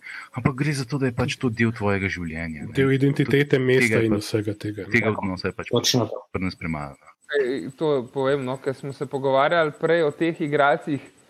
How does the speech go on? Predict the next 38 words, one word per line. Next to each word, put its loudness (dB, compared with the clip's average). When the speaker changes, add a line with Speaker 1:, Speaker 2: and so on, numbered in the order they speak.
Speaker 4:
ki -2
so -4
z 0
enega 2
v 0
drug -2
klub, 0
pa 0
Bozgo, 2
ko -4
so -6
ga 0
hejtali 2
v -2
Mariboru, 0
pa -6
pol 2
je 0
prišel -4
nazaj, 4
pa -4
bil -2
kar -2
v 2
redu, 2
ne, -6
vse, -4
pa 4
Rakovič, 2
pa -6
ne -4
vem, -6
kaj 0
so -6
bili -6
vse -2
še -6
primeri. -4